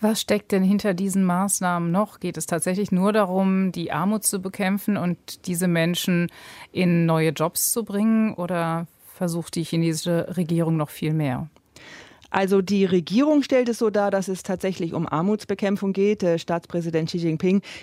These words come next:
Speaker 2: will ja bis Ende dieses Jahres die absolute Armut in ganz China besiegt haben. Das ist eines seiner ganz großen Ziele. Und da gehören natürlich auch gerade arme und sehr abgelegene Regionen wie Tibet dazu. Ähm, da gibt es schon seit Jahren, äh,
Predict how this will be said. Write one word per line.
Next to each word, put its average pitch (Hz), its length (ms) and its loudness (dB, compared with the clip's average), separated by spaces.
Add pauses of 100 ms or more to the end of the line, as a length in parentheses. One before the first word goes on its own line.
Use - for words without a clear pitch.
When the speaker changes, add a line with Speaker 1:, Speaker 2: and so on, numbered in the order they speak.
Speaker 2:
will 185 120 2
ja 175 140 2
bis 170 220 -2
Ende 185 360 2
dieses 214 500 -2
Jahres 190 420 -2
die - 240 -4
absolute 190 580 -2
Armut 170 320 -2
in 160 240 -2
ganz 170 300 -2
China 165 340 0
besiegt 156 480 -4
haben. 208 260 2
Das 170 200 -2
ist - 260 -8
eines 170 320 2
seiner 160 300 0
ganz 190 400 -2
großen 180 380 0
Ziele. 214 400 2 (360)
Und 202 140 0
da 208 80 4
gehören 240 300 4
natürlich 220 360 2
auch 196 140 -2
gerade 180 340 0
arme 190 300 0
und 180 100 -2
sehr 180 160 -2
abgelegene 180 560 -2
Regionen 165 480 -2
wie 160 220 -4 (320)
Tibet 170 420 0 (280)
dazu. 220 600 0 (260)
Ähm, 196 180 4
da 190 100 2
gibt 220 200 2
es 208 80 2
schon 190 160 2
seit 151 280 0
Jahren, 214 680 0
äh, 185 220 0